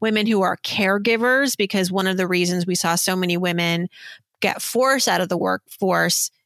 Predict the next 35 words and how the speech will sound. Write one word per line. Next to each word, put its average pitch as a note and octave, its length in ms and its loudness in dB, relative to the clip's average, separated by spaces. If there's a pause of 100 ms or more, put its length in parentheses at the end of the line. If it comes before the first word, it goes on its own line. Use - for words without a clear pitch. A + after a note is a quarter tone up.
(200)
in F#3 220 2
recent E3+ 340 0
months, E3+ 560 0
in F#3 100 0
the F3+ 100 0
recent E3 320 0
year, E3+ 380 0 (380)
is G3 340 2
because F3 560 0
they F#3+ 80 2
had G3 140 0
to A3 60 -2
choose, B3 460 0
basically. F3 640 -2
They G3 120 0
couldn't A#3+ 320 0
work G#3 340 0
and G#3 460 2
be F#3+ 140 0
there F#3 240 2
for F#3 180 -2
their F3 160 0
families F3+ 640 -2 (480)
in G3 260 2
this F#3 220 0
moment. F#3 480 -2
So F#3+ 340 0
what, A#3 280 0
what D4 120 2
would G#4 200 2
you D4 120 2
like F#3+ 200 0
to G3 80 -2
see F3+ 160 0
happen? F#3 540 -2